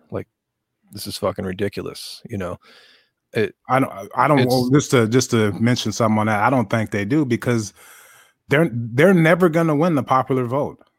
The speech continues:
Speaker 1: Hmm.
Speaker 2: This, the Electoral College is their only way to keep power.
Speaker 1: Yeah, you
Speaker 2: And they
Speaker 1: might have a
Speaker 2: know
Speaker 1: good
Speaker 2: that.
Speaker 1: point.
Speaker 2: That's why they're not gonna amend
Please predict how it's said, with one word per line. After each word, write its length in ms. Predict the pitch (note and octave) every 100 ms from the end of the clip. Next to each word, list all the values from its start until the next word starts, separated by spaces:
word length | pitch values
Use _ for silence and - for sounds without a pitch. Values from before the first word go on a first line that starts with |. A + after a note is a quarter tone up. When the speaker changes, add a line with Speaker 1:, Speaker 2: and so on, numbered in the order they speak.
| _ _ _ _ _
Speaker 1:
Hmm. 300 | G#2 G#2 G2 F#2 - _
Speaker 2:
This, 240 | D#3+ -
the 160 | - C3
Electoral 640 | B2+ D3+ D#3 E3 D#3 C#3
College 420 | - C3+ C3+ A#2+ -
is 280 | B2 C#3 B2
their 200 | C3 B2
only 380 | A#2+ C3+ C3 B2
way 560 | A2 B2+ A#2 F2+ E2+ _ _ _ - - _ _ _
to 160 | - B2
keep 400 | - A2+ A#2 -
power. 400 | D3+ F3+ E2 D2+ _ _ -
Speaker 1:
Yeah, 80 | G2
you 60 | F#2+
Speaker 2:
And 120 | -
they 60 | B2
Speaker 1:
might 0 |
have 100 | C#3+
a 40 |
Speaker 2:
know 120 | C#3 C3
Speaker 1:
good 100 | B2+
Speaker 2:
that. 100 | C3
Speaker 1:
point. 120 | -
Speaker 2:
That's 200 | B2 B2
why 140 | D3 C3
they're 140 | B2+
not 220 | B2 B2+
gonna 180 | C3 B2+
amend 520 | A#2+ A2+ A#2+ B2 B2